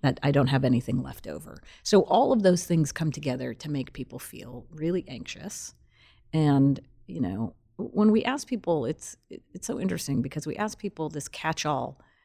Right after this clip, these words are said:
question, "How do you feel about the economy?" And what the economy means to me might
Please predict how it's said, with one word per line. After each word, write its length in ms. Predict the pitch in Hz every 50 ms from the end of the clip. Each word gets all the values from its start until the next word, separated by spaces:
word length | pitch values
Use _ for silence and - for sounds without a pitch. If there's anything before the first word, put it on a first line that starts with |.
| _ _ _ _ _ _
question, 440 | - - 139 131 - - - 117 107
"How 140 | - 165 170
do 60 | 180
you 40 | 175
feel 160 | - 170 165
about 220 | 156 139 127 127
the 80 | - -
economy?" 600 | 123 - - - 123 - - - - - - -
And 220 | - 160 165 180 - - _ _ _ _ _ _ _
what 120 | - 202 202
the 80 | 208
economy 360 | 196 - 247 254 262 247 233
means 300 | 220 202 185 180 170 -
to 100 | - -
me 240 | 175 170 180 170 175
might 220 | 165 165 151 151